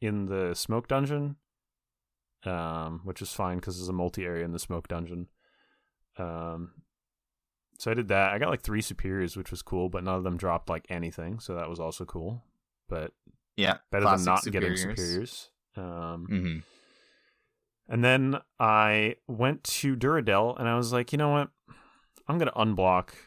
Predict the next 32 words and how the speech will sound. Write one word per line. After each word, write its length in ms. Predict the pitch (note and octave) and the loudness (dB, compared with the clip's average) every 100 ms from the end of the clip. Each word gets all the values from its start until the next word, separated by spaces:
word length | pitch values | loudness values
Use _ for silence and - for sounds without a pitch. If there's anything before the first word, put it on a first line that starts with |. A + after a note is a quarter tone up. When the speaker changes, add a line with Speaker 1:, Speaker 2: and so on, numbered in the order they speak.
| _ _ _ - | _ _ _ -4
Speaker 1:
Greater 280 | G#2+ F#2+ F2 | 0 0 0
Demons 640 | E2+ E2 D#2+ D#2+ - - _ | -2 -4 -6 -8 -10 -12 _
so 220 | - A2+ | -4 -2
that 260 | G#2 G#2 G#2+ | 0 0 0
maybe 300 | B2+ C#3 C3+ | 0 0 0
someday 400 | - C#3+ G#2+ F#2 | 2 2 4 2
I'll 160 | G2 G2 | 2 0
get 140 | A2 | 0
a 40 | G#2+ | 0
Greater 240 | A2+ A2+ | 0 0
Demons 340 | G#2 B2 F#2 | 0 0 -2
task 420 | - E2 D#2+ - - _ | -4 -8 -8 -12 -16 _
and 180 | G2 G2+ | -6 -4
I 100 | G2+ | -4
can 160 | A2 | -2
do 100 | G#2 | -2
Zami." 460 | G#2 G#2+ G2+ D2 - _ - | 0 2 0 -2 -10 _ 0
And 160 | A2 | 2
then 140 | A#2+ C3 | 2 2
he 100 | C3 | 2
gave 240 | B2 B2 | 4 4
me 120 | A2 | 2
a 40 | G2+ | 0
Greater 280 | G#2 G2+ F2+ | 2 2 0
Demons 340 | F#2 E2 E2 | -2 -4 -6
task 340 | - E2 E2 - | -8 -8 -8 -8
because 260 | G2 G2+ | -6 -6
fucking 340 | - A2+ - A2+ | 0 0 0 -4
of 120 | G2 | -4
course 280 | - F#2+ E2 | -4 -4 -4
he 100 | - | -8
did. 280 | D2+ C#2+ D#2 | -8 -8 -10